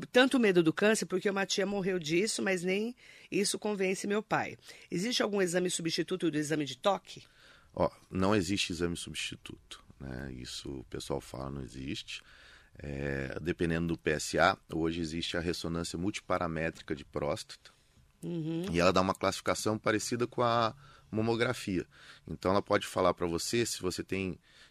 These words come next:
Speaker 2: de um a cinco, qual o seu risco de ter câncer. Então, um,
Speaker 1: Ah.
Speaker 2: um risco quatro e cinco é obrigatório você fazer biópsia, porque tem alto risco.
Speaker 1: Entendi.
Speaker 2: Mas
Speaker 1: Então,
Speaker 2: não substitui.
Speaker 1: não substitui, tem que fazer o
Speaker 2: Mas
Speaker 1: exame
Speaker 2: é um
Speaker 1: de toque.
Speaker 2: complemento que a gente usa hoje em dia.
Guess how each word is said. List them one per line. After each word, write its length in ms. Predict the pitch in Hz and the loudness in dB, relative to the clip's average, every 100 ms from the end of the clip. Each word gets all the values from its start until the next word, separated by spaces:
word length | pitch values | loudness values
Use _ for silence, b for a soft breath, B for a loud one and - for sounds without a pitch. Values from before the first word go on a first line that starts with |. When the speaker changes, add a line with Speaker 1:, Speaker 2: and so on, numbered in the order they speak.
| - | -16
Speaker 2:
de 160 | 78 | -6
um 140 | 92 98 | -2 -2
a 40 | |
cinco, 400 | - - 123 - - | -2 -2 -4 -6 -4
qual 180 | 110 127 | 0 0
o 60 | |
seu 240 | 120 - 123 | -2 0 0
risco 400 | 87 113 - 113 | 0 -4 -6 -8
de 120 | 104 | -10
ter 160 | - 113 | -6 -8
câncer. 460 | - 90 73 - - - B B B | -4 -4 -4 -8 -12 -20 B B B
Então, 160 | - 92 | -2 0
um, 280 | 92 92 87 | 0 0 -2
Speaker 1:
Ah. 120 | 87 | -2
Speaker 2:
um 100 | 98 | -2
risco 340 | 90 101 - 95 | 0 0 -2 -4
quatro 360 | - 92 90 | 4 6 6
e 40 | 85 | -2
cinco 400 | - 117 110 101 | -4 -4 -2 0
é 40 | |
obrigatório 540 | 95 92 90 90 85 90 | 2 2 0 0 -2 -2
você 120 | - | -4
fazer 220 | - 92 | -2 -2
biópsia, 360 | 87 82 85 - | 0 -2 -2 -4
porque 140 | 98 | -6
tem 160 | - 92 | -4 -4
alto 280 | 90 90 107 | -4 -4 -6
risco. 460 | 82 - - - - - b b b b b b - | -8 -12 -16 -20 -20 -20 b b b b b b -16
Speaker 1:
Entendi. 540 | 135 135 147 151 131 | -12 -8 -6 -6 -4
Speaker 2:
Mas 140 | 104 170 | 2 4
Speaker 1:
Então, 60 | 160 98 | 6 4
Speaker 2:
não 60 | |
substitui. 580 | 98 107 107 - 90 65 - b b b b b | 4 0 0 0 -2 -2 -8 b b b b b
Speaker 1:
não 180 | 160 175 | -2 -2
substitui, 520 | 196 220 269 - 151 | -2 -4 -6 -4 -4
tem 200 | - 156 | 0 0
que 60 | 185 | 0
fazer 340 | - 190 175 | -2 -2 0
o 20 | 180 | 4
Speaker 2:
Mas 160 | 85 | 6
Speaker 1:
exame 80 | 101 | 6
Speaker 2:
é 40 | |
um 20 | 101 | 6
Speaker 1:
de 40 | |
toque. 120 | 107 | 2
Speaker 2:
complemento 400 | 104 107 101 95 | 4 4 4 2
que 80 | - | 0
a 20 | |
gente 220 | 104 101 101 | -2 -2 0
usa 200 | 98 98 | 2 2
hoje 180 | 92 | 2
em 60 | 98 | -2
dia. 260 | 73 73 | -4 -6